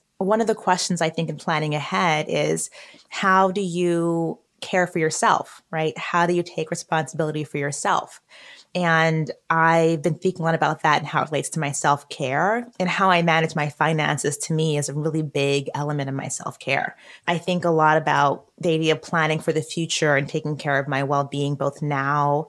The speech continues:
and safeguarding it for the years to come is one of the ways that I show self-love and self-care to myself.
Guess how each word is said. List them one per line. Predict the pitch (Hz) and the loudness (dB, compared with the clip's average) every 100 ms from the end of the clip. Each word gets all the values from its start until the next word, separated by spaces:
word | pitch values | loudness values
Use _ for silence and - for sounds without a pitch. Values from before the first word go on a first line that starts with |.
| - - | -12 -8
and | 170 160 | -4 -2
safeguarding | - 151 - 147 143 147 | 0 -2 0 0 2 0
it | 147 | -2
for | - 156 | -2 -4
the | 147 | -4
years | 143 139 - | -2 -2 -4
to | 139 | -8
come | - 123 127 180 220 226 | -6 -4 -2 -2 -4 -2
is | 175 156 | 0 0
one | 160 160 | 0 0
of | |
the | 151 | 0
ways | 143 139 | -2 -2
that | 143 | -4
I | 139 | -4
show | 139 - 156 139 139 - | -4 -2 -2 0 -2 -4
self-love | - 147 143 147 151 135 | -4 0 0 2 0 2
and | 139 | 0
self-care | - 135 - 127 | -4 -6 -6 -6
to | 131 | -4
myself. | 127 131 - 127 - - | -6 -6 0 0 0 -4